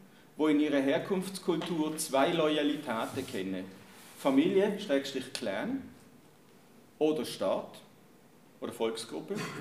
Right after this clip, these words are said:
aber was sie nicht kennen, ist Freiwilligenarbeit.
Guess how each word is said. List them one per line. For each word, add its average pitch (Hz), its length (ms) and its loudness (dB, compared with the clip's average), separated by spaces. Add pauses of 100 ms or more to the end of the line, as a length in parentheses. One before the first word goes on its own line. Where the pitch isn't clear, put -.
(1400)
aber 139 140 0
was 139 100 -2
sie 143 80 4
nicht 180 160 2
kennen, 165 180 2
ist 123 140 -2
Freiwilligenarbeit. 143 800 -4